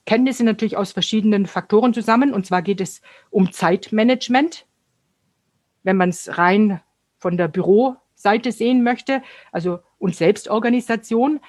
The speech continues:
Das bedeutet lang nicht, jeder Mensch, der, äh, der kann ja super von seinem, äh, super viel von seinem, äh, Arbeitsgebiet wissen. Es bedeutet aber nicht, dass er selber gut organisiert ist oder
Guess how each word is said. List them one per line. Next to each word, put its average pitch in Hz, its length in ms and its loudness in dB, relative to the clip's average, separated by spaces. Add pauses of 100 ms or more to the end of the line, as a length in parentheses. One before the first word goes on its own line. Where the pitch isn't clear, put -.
Das 185 120 -8
bedeutet 190 400 0
lang 214 320 4
nicht, - 400 -2 (240)
jeder 214 220 2
Mensch, 220 400 2
der, 208 840 0
äh, - 60 -20 (360)
der 190 80 -2
kann 226 180 0
ja 226 100 4
super 262 320 0
von 220 160 0
seinem, 208 460 2
äh, 196 180 -6
super 226 240 -2
viel 254 260 -2
von 214 200 -2
seinem, 202 480 2
äh, 190 160 -4
Arbeitsgebiet 202 760 -2
wissen. 254 400 2 (320)
Es - 100 -18
bedeutet 202 360 0
aber 196 180 2
nicht, 226 220 2
dass 214 120 -2
er 185 120 -2
selber 196 280 0
gut 175 200 -6
organisiert 165 560 -4
ist - 400 -10
oder 202 340 4